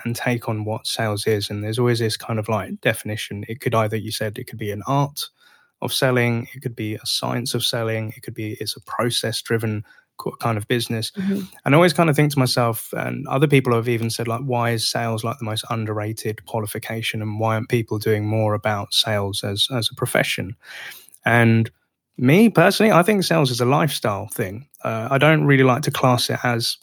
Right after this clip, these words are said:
Speaker 1: either side. There's elements to science, there's processes, there's methodologies, but I think it's just under such a huge umbrella. It's just, if you have a vision of something that can change or make,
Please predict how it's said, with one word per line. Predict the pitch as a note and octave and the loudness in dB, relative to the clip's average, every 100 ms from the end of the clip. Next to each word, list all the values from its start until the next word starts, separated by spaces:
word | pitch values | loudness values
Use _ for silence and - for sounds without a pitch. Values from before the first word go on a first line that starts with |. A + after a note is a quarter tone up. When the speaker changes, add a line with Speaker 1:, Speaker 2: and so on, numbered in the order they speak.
| _ | _
Speaker 1:
either | - A2+ | -2 0
side. | A2 A2+ A#2+ | 0 0 2
There's | C3 B2 | 4 6
elements | C#3+ D#3 B2+ A#2+ | 8 8 6 4
to | A#2+ | 2
science, | B2+ D3 D#3 | 2 2 0
there's | D3 - | -2 -2
processes, | - B2 A#2 A#2+ - A#2 | -2 -2 0 -2 -2 -4
there's | G#2+ G#2+ | -4 -6
methodologies, | A#2 A2+ A#2 B2 D3 F3+ E3+ - - - _ | -6 -6 -4 -4 0 0 0 -4 -16 -20 _
but | A2+ | 0
I | |
think | B2 C#3+ B2 | 4 4 4
it's | B2 | 0
just | - - C#3 | -2 -2 0
under | B2+ | 0
such | - C3 - | 0 -4 -4
a | |
huge | - D#3 C#3+ A#2 | 2 6 6 4
umbrella. | A2+ A2+ C#3+ F3 D3 | 0 0 0 0 -2
It's | B2 | -2
just, | - B2 - - _ _ _ _ - | 2 2 2 -8 _ _ _ _ -8
if | C3+ | 0
you | C3+ | 2
have | D3 | 4
a | C#3+ | 4
vision | A#2+ D3 D3 C3 A2 G#2+ - | 4 4 6 4 2 -2 -6
of | A#2+ A2 A2 A2 | -2 0 0 -2
something | - C3+ C3+ A#2 | -2 -2 -2 -6
that | A#2 | -8
can | - A#2+ | -6 -4
change | - A#2+ A2+ A#2 | -2 -2 -2 -4
or | A2 | -4
make, | A#2 A2 - | -4 -6 -10